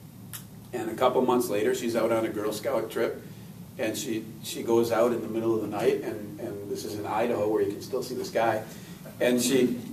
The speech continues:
she takes, she's out with her friends, and she starts pointing out all these constellations. Well, the kids were in awe. They were young enough that they still were impressed, right? So, there, so, so she's showing them all these constellations. It gets home,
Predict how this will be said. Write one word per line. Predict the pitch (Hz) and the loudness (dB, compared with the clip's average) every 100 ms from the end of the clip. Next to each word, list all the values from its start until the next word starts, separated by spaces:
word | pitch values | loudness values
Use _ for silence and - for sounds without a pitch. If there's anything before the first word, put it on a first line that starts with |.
| - | -8
she | - 156 | -4 -2
takes, | - 143 - - - | 6 8 6 2 -2
she's | 131 | 2
out | 139 151 151 | 8 8 10
with | 147 | 6
her | - | 6
friends, | 107 113 120 - - - - - | 2 0 -2 -4 -12 -16 -18 -6
and | - - | 0 0
she | 151 | 2
starts | 160 156 - | 6 6 6
pointing | 156 143 135 | 0 0 2
out | 131 | 4
all | 120 120 | 4 4
these | 120 | 2
constellations. | 113 107 104 101 - - - - | -2 -6 -2 0 0 -2 -6 2
Well, | 147 | 4
the | 151 | 4
kids | - - 117 | 2 0 2
were | 117 | 0
in | 104 | 0
awe. | - - - - - - - - - - | 4 4 4 2 -2 -12 -12 -12 -10 -8
They | - | 4
were | 147 | 6
young | 135 131 127 | 8 6 6
enough | 120 113 | 4 2
that | 107 101 | 2 0
they | 117 | 0
still | - 139 | 0 2
were | 117 | 4
impressed, | 117 117 - - - | 4 4 2 2 -2
right? | 110 - - - - - - - 185 - | -4 -4 -2 -2 -2 0 -2 -2 0 0
So, | - 165 160 | 2 6 8
there, | 156 151 | 8 6
so, | - 160 - | 2 2 2
so | - 165 | 4 4
she's | 160 165 | 6 2
showing | 165 151 151 | 0 0 2
them | 151 | 4
all | 147 135 | 6 6
these | 127 | 4
constellations. | 127 127 123 - - - 117 110 | 2 -2 -2 4 6 6 2 0
It | 127 | 2
gets | 160 - | 4 2
home, | - 196 196 131 160 - | 2 4 4 4 0 -4